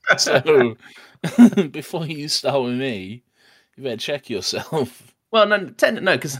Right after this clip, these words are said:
Speaker 2: sometimes I have to segue into the outro, whereas the intro is the first thing you hear. So you should have that down.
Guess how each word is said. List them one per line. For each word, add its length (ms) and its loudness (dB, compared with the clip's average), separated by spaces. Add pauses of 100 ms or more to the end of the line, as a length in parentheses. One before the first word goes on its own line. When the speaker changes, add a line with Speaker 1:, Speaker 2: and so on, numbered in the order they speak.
(160)
Speaker 2:
sometimes 480 -2
I 40 4
have 100 2
to 60 -10
segue 460 -2
into 300 -4
the 80 -8
outro, 360 -10
whereas 220 -10
the 160 -10
intro 300 -8
is 100 -12
the 60 -16
first 300 -8
thing 140 -12
you 80 -14
hear. 320 -10
So 140 -14
you 260 -8
should 180 -10
have 200 -6
that 400 -12
down. 420 -12